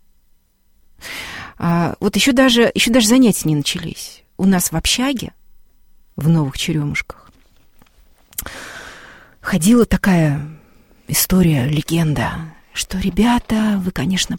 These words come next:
попали. Ой, вы попали. М Ж М Ж, первый курс, да, попали. К вам щас придёт такой доцент,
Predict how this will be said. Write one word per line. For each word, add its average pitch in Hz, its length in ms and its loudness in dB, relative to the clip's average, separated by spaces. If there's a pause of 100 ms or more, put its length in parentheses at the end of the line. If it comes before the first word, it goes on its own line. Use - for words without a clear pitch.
попали. - 540 -10 (340)
Ой, 180 340 2
вы 156 120 -4
попали. - 600 -8 (1000)
М 202 160 6
Ж 185 100 2
М 196 160 4
Ж, 240 220 0
первый 165 260 -2
курс, - 360 -8
да, - 160 -14 (840)
попали. - 640 -12 (1200)
К - 100 -6
вам 214 160 4
щас 202 220 0
придёт 190 380 0 (640)
такой 175 320 -2
доцент, - 680 -4